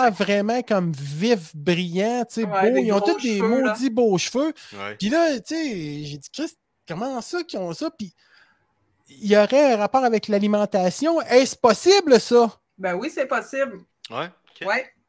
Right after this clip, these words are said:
Speaker 2: Ça veut dire que si tu veux un beau cheveu, mange bien.
Speaker 3: Ben oui, oui, mais tu sais, c-,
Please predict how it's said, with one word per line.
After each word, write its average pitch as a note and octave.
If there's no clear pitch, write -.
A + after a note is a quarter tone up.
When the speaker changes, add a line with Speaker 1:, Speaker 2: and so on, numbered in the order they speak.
Speaker 2:
Ça A#3
veut B3
dire C#4+
que C4
si D4
tu -
veux C#4
un -
beau A#3
cheveu, C#4+
mange A#3
bien. G#3
Speaker 3:
Ben A3
oui, D4
oui, E4
mais G#3+
tu C#4
sais, C#4+
c-, -